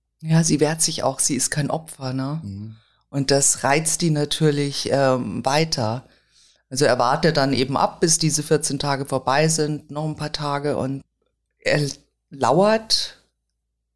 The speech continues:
Speaker 1: seiner inzwischen Ex-Freundin auf. Ähm, das heißt, er wartet auf der Straße, bis sie mit ihrem Auto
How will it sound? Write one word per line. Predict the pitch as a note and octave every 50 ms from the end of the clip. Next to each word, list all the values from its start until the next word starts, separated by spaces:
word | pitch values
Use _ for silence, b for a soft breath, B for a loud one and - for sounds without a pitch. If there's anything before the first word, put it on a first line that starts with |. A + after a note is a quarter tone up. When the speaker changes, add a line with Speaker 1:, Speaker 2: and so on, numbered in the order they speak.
| _ _ _ _ _ _ _ _ _ _ _ _ _
Speaker 1:
seiner | - - D3 C3+ C#3 C#3+ C3 B2 B2+ C3 C#3 _ _ _
inzwischen | - D3+ - - D3+ D3 - - - -
Ex-Freundin | C#3+ - - - - - - - C#3+ C#3 C3+ C3+ C3+ B2+ -
auf. | - B2 D3 G3 C4 D#4+ - - - - _ _ _ _ _ _ _ b b b b b b b b b b b b _ -
Ähm, | C3+ C#3+ D3 C#3+ C#3
das | C#3+ - - -
heißt, | C3+ C3 C#3+ D3 - - -
er | C#3 C3+ C3 B2+ C3 C3 B2+ -
wartet | B2 A#2+ D3 D#3+ D#3+ E3+ D3 -
auf | C3 - -
der | - C3
Straße, | C3 - - A#2+ B2+ D#3+ G3 - - F#3
bis | E3 D#3+ D3+ - -
sie | - D#3+
mit | D3+ D3+ C3+ C3+
ihrem | A#2+ B2+ B2 A#2
Auto | - - C#3 F#3 G3 - - G3 F#3 F#3+ G3+